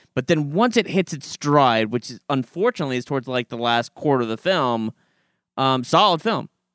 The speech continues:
It's a very solid film. I, in a way, it kind of feels a little bit like a ba-, a really bad Scream,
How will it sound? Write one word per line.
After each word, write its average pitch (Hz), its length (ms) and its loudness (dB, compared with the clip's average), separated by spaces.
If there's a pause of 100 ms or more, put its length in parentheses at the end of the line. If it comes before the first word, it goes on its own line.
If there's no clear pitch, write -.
(360)
It's 135 120 -10
a 135 40 -6
very 156 180 2
solid 113 280 -2
film. 87 280 -8
I, - 40 -2
in 226 220 2
a 220 60 4
way, 254 240 2
it 220 80 0
kind 220 220 0
of 190 60 0
feels 190 500 4
a 151 60 2
little 190 420 4
bit 170 280 4
like 143 280 2
a 123 80 2
ba-, 110 280 -4 (120)
a 139 80 4
really 135 340 0
bad 113 400 2
Scream, 85 680 -6